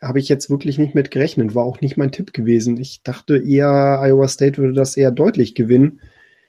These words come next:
Aber offensichtlich ist da, ist da doch nicht so die Konstanz bei den, ähm, Cyclones vorhanden. Ich meine, Jared Dögi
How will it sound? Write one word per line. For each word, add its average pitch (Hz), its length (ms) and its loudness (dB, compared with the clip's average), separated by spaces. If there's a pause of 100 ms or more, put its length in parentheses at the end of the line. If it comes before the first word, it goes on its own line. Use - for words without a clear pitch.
(680)
Aber 131 180 4
offensichtlich 139 800 4
ist 151 240 -8
da, 139 640 4 (960)
ist 135 180 -10
da 143 60 2
doch 143 200 0
nicht 147 200 -2
so 151 100 -2
die 139 120 -4
Konstanz 143 920 -4
bei 135 240 -2
den, 135 400 2
ähm, 135 640 0
Cyclones 135 800 -2 (100)
vorhanden. 156 920 0 (1200)
Ich - 140 -10
meine, 151 460 4
Jared 143 380 4
Dögi 180 560 2